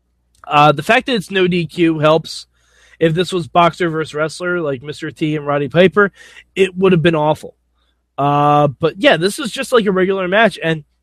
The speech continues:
Mayweather steals, um, some brass <laughs> knucks from one of his, uh, cornermen and knocks out Big Show, which doesn't make Big Show look weak. It doesn't, 'cause I'm pretty sure any guy,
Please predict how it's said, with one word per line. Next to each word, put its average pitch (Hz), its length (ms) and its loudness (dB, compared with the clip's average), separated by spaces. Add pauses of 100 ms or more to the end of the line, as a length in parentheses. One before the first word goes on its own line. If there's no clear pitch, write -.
(160)
Mayweather 208 600 2 (400)
steals, 190 720 -4
um, 156 480 4
some 165 280 -4
brass 160 460 2
<laughs> - 20 -8
knucks 185 420 -2
from 156 340 -10
one 156 200 -4
of 151 100 -8
his, 147 280 -4
uh, 135 420 2
cornermen 180 680 -4 (640)
and 262 260 2
knocks 220 280 4
out 262 180 4
Big 330 160 0
Show, 113 320 -2 (240)
which 240 380 -4 (560)
doesn't 269 300 2
make 262 200 -4
Big 254 160 -4
Show 269 200 -8
look 254 260 -6
weak. 254 420 -4 (880)
It 208 140 2
doesn't, 208 360 2
'cause 190 120 -4
I'm 233 100 0
pretty 277 200 -2
sure 254 220 -2 (420)
any 269 300 2
guy, 160 340 6